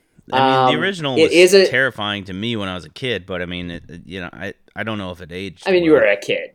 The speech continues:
Speaker 1: Yeah, yeah,
Speaker 2: It, it's
Speaker 1: exactly.
Speaker 2: produced, it's produced by Jordan Peele.
Speaker 1: Okay.
Speaker 2: And directed
Speaker 1: That's
Speaker 2: by
Speaker 1: interesting. Okay, that makes
Speaker 2: Yeah.
Speaker 1: it a little different.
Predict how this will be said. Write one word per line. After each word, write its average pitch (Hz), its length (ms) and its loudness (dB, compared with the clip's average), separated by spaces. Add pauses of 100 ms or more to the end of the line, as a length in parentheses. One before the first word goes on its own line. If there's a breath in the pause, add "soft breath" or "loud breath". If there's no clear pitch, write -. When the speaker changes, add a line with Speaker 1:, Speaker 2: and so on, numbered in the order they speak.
(120)
Speaker 1:
Yeah, 92 200 -8
yeah, 82 180 -8
Speaker 2:
It, - 20 0
it's 156 200 6
Speaker 1:
exactly. 180 360 0
Speaker 2:
produced, 196 520 4
it's 170 160 -6
produced 156 400 -2
by 185 380 0
Jordan 147 300 0
Peele. 107 360 -2 (680)
Speaker 1:
Okay. 98 280 -8 (680 soft breath)
Speaker 2:
And 120 240 -2
directed 127 320 2
Speaker 1:
That's 131 180 2
Speaker 2:
by 131 200 6
Speaker 1:
interesting. 104 500 0 (160)
Okay, 101 280 -4
that 110 180 0
makes 120 260 4
Speaker 2:
Yeah. - 80 -2
Speaker 1:
it 98 40 -6
a 98 40 -2
little 92 280 -4
different. 82 460 -10